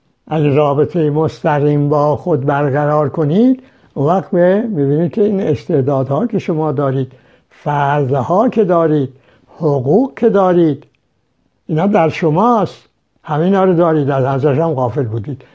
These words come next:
چون رابطه مستقیم با خود برقرار نمی‌کنید. در یک جامعه‌ای که سطح عمل به حقوق نازل است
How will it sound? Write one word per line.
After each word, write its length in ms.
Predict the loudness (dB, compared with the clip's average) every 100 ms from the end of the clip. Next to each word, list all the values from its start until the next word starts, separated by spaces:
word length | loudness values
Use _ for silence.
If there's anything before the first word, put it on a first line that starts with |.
| _ _
چون 400 | -2 2 4 4
رابطه 460 | 4 2 0 0
مستقیم 540 | 0 0 0 0 2 2
با 140 | 2
خود 160 | 0 0
برقرار 580 | -2 0 0 0 0 -4 _ _ _
نمی‌کنید. 680 | -6 -4 -4 -6 -8 -10 -12 -16 _ _ _ _ _ _ _ _ _ _ _ _ _ _ _ _ -6
در 200 | -2 0
یک 420 | 2 2 2 0
جامعه‌ای 640 | 2 2 2 0 2 2 2
که 140 | 0
سطح 440 | -2 -2 -2 0
عمل 560 | -4 -2 -2 0 0 0
به 100 | 0
حقوق 520 | 2 0 2 2 0 -10 _ _ _ -8
نازل 760 | -2 0 0 2 0 2 2
است 360 | 2 0 -2 -12